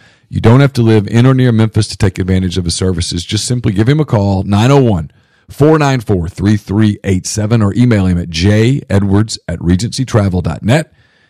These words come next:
And first-time clients can save fifty dollars off their first booked trip just by telling John you heard about Regency Travel on the podcast.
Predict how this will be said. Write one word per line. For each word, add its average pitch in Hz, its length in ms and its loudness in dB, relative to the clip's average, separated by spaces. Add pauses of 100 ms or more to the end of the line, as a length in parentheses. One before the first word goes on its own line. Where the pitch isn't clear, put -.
(140)
And - 180 -4
first-time 98 360 2
clients 101 340 0
can 98 120 -6
save 87 260 -2
fifty 104 220 -4
dollars 90 400 -2
off 80 160 -6
their 90 120 -6
first - 320 -4
booked 98 340 0
trip - 340 -2 (340)
just - 200 -4
by 98 80 -2
telling 95 320 0
John 87 340 0
you 82 80 -2
heard 87 120 0
about 87 180 -4
Regency 87 400 -4
Travel 107 480 0 (320)
on 87 300 -2 (120)
the - 80 -10
podcast. - 640 -6